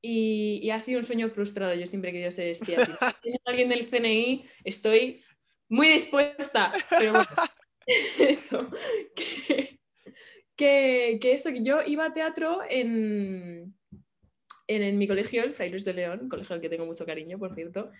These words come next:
Speaker 1: y, mm, y entonces la, la directora era, la directora de, de, de, del teatro nuestro,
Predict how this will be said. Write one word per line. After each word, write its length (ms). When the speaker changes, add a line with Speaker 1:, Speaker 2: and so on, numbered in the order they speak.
Speaker 1:
y, 400
mm, 1000
y 140
entonces 640
la, 500
la 220
directora 920
era, 1040
la 140
directora 400
de, 220
de, 360
de, 360
del 260
teatro 520
nuestro, 680